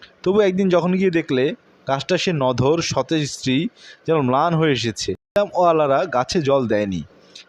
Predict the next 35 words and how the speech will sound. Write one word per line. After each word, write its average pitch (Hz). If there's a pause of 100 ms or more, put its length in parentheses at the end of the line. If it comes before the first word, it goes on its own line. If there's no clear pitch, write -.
তেমন 185
যত্ন 165
করেনি। 113 (120)
সে 156
লজ্জিত 175
মুখে 160
দোকানের 160
মালিক 147 (140)
একজন 135
ফিরিঙ্গি 151
ছোকরাকে 151
বললে, 123 (840)
"গাছটা 151
তেমন 190
তেজ 165
নেই, 107 (200)
এ 165
গরমে 175
জল 156
না 165
পেলে, 175 (200)
দেখতে 143
ভালো 160
না 180
দেখালে 180
বিক্রি 170
হবে 170
কেন? 113 (880)
জল 147
কোথায় 165
আছে? 120
আমি 120
নিজে 160
না 151
হয়, 156